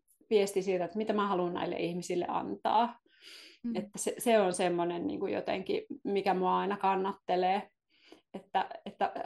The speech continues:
Speaker 1: aina kun se mieli alkaa, että no et sä kuitenkaan pysty siihen, ja, ja sä on, epäonnistut, tai kun mulla on ollut joskus äänen kanssa ongelmia, niin aika usein se tarina on se, että sun ääni ei kestä,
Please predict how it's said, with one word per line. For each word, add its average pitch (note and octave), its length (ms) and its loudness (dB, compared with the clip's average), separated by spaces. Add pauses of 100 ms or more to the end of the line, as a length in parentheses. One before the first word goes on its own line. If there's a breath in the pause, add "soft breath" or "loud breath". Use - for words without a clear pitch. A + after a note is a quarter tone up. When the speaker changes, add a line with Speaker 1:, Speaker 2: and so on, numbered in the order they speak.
(120)
Speaker 1:
aina G3 260 -2
kun F#3+ 160 0
se G#3+ 100 0
mieli G3+ 340 8
alkaa, F#3 400 4
että G3+ 220 -4
no F3 80 0
et F3+ 160 0
sä F#3 180 -4
kuitenkaan G3+ 380 2
pysty G#3+ 320 2
siihen, A3+ 500 6
ja, A3+ 260 6 (360 loud breath)
ja F#3+ 280 0
sä G3 220 4
on, F#3 220 2
epäonnistut, F#3+ 760 0 (120)
tai G3 400 6 (460)
kun F3 120 0
mulla F3+ 160 4
on F3+ 100 2
ollut F3+ 200 4
joskus F#3+ 360 -4
äänen F#3+ 360 4
kanssa F#3+ 320 0
ongelmia, F#3+ 540 0
niin F#3 200 -2
aika F#3 220 2
usein G3 300 2
se F#3 160 -2
tarina G3 380 4
on F3+ 100 2
se, F#3 160 -2
että F#3 140 -8
sun F3+ 140 -4
ääni F#3 320 0
ei G#3 100 2
kestä, G#3+ 480 2